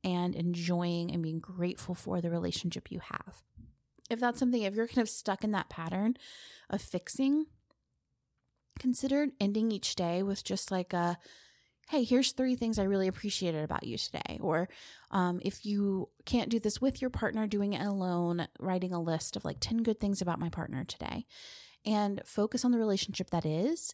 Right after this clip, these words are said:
and the good that is there instead of how it could be improved. Now, point three is normally influencing each other. Like, how can you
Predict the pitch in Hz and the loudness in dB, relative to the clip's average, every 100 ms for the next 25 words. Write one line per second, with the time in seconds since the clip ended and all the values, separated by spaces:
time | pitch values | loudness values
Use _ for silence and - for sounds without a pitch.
0 | - 180 175 170 170 175 175 170 - 160 | 0 0 2 2 0 0 -4 -4 -4 -2
1 | 175 269 277 202 190 170 175 170 - 160 | 0 -2 0 -2 0 -2 -2 -4 -2 -2
2 | - - 170 151 160 165 - - - 151 | -2 -4 -8 -6 -8 -8 -10 -12 -6 -6
3 | - - - - - - - - - - | -6 -12 -18 -20 -20 -20 -20 -20 -18 -6
4 | 214 190 185 - 339 403 - - - 262 | -2 0 -2 -4 -4 -4 -8 -14 0 4
5 | 262 175 143 226 254 _ - 240 233 233 | 4 4 2 2 0 _ -2 2 4 4
6 | 226 277 311 359 - 208 202 - 208 233 | 6 4 4 0 -2 -2 -2 0 2 2
7 | 247 294 277 269 285 285 311 277 185 - | 4 4 4 4 2 2 2 2 0 -2
8 | 196 196 - 240 220 202 202 190 | -2 -2 2 0 2 2 2 0